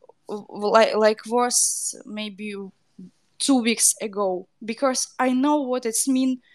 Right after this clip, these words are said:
to see the message, "Unfortunately, our son is die-, is die." Unfortunately, you never see your friend again. Unfortunately, you don't go to the street with,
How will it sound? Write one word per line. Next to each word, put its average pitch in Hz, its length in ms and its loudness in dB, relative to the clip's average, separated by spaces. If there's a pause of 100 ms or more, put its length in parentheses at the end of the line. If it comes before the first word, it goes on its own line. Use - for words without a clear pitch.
(460)
to 247 80 -4
see 247 640 -2 (300)
the 220 220 -4
message, 233 720 -2 (320)
"Unfortunately, 269 1000 -2 (280)
our 214 440 -2
son 220 480 2
is 185 160 -8
die-, 202 400 -10
is 190 220 -8
die." 190 240 -6 (840)
Unfortunately, 285 960 -2
you 214 360 -2
never 254 440 4
see - 300 -4
your 208 220 -2
friend 208 400 -2 (100)
again. 185 540 -2 (460)
Unfortunately, 277 840 0
you 226 180 -4
don't 285 380 4
go 277 340 6
to 254 120 -2
the 220 100 -4
street 233 480 -4 (180)
with, 220 200 -4